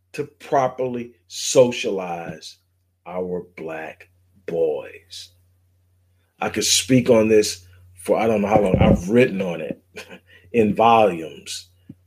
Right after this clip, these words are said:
I've spoken on it, but we've gotta do it. Uh, so look, share the, share the video, talk about the video, continue to com-, uh, come back and comment on the video. Uh, the links have been added to show you how you can support the work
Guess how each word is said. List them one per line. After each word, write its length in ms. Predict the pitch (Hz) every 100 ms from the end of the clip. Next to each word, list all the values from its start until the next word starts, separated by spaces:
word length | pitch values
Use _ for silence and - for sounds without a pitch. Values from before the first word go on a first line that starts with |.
| _ _ -
I've 160 | 90 -
spoken 460 | - 139 - 104
on 160 | 95 85
it, 180 | - -
but 80 | 87
we've 260 | 107 98
gotta 280 | 113 107 98
do 320 | 85 107 95
it. 160 | - - _ _ _ _
Uh, 380 | 110 104 90 80
so 680 | - - 120 107 101 90 - _ _ _ _ _ _ _ 151
look, 300 | - - -
share 400 | - 156 147 135
the, 240 | 131 -
share 300 | - - 139
the 120 | 131 107
video, 680 | 98 123 123 117 113 110 - _ _ _ _ -
talk 260 | 135 127
about 280 | 127 120 120
the 60 | 104
video, 380 | 120 113 110
continue 480 | 107 107 - 131 127
to 80 | 113
com-, 260 | - 107 -
uh, 200 | 113 101
come 260 | 87 127 120
back 380 | 120 117 - _ - _ _
and 220 | 110 101 -
comment 420 | 127 123 123 117
on 140 | 113
the 60 | 107
video. 600 | 110 113 110 107 104 92 _ _ _ _ -
Uh, 300 | 107 98 95
the 120 | 101
links 360 | 107 127 135 127
have 220 | 110 92
been 260 | 107 101
added 480 | - 110 117 120 -
to 100 | -
show 280 | 98 - 120
you 220 | 120 117
how 180 | 104 110
you 160 | 107 107
can 180 | 104 95
support 460 | 98 - 117 110
the 80 | 107
work 400 | 98 110 113